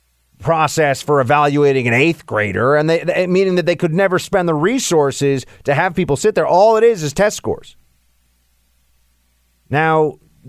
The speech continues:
the problem as libs see it is that you have too many white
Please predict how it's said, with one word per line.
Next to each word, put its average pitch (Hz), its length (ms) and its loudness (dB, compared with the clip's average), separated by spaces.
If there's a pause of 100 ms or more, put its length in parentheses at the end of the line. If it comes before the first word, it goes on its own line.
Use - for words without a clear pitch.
(360)
the 135 280 -4
problem 233 440 2
as 165 140 -2
libs 247 240 2
see 156 180 0
it 180 60 2
is 160 80 0
that 143 140 -2
you 151 40 0
have 143 60 -2
too 190 140 -2
many 185 160 0
white 160 360 0